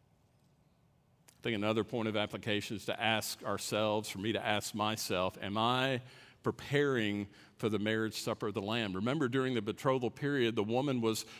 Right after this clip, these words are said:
preparing what she needed to prepare. The, the groom was preparing, and the groom is Christ. The groom was preparing the place for her, but she had a work of preparation to do as well. Am I preparing myself?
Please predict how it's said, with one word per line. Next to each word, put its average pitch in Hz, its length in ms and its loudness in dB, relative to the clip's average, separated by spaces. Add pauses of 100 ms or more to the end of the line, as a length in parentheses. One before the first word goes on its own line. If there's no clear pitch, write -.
(140)
preparing 131 380 2
what 117 120 0
she 139 200 -2
needed 117 280 2
to 113 100 -2
prepare. 117 420 2
The, 104 220 4 (300)
the 113 80 0
groom 131 340 4
was 120 180 0
preparing, 120 360 0
and 107 80 0
the 104 40 -2
groom 127 260 2
is 101 100 -2
Christ. 120 540 2
The 120 40 -6
groom 123 240 2
was 123 140 -2
preparing 120 500 0 (300)
the 110 80 0
place 127 500 2
for 135 460 2
her, 110 340 2 (560)
but 104 100 -2
she 156 220 2
had 139 240 6
a 120 60 2
work 113 220 0
of 113 60 -6
preparation 117 540 -4
to 113 60 -2
do 113 80 -2
as 107 100 -8
well. 127 160 2
Am 98 140 0
I 131 60 -2
preparing 131 380 -6
myself? 117 460 -4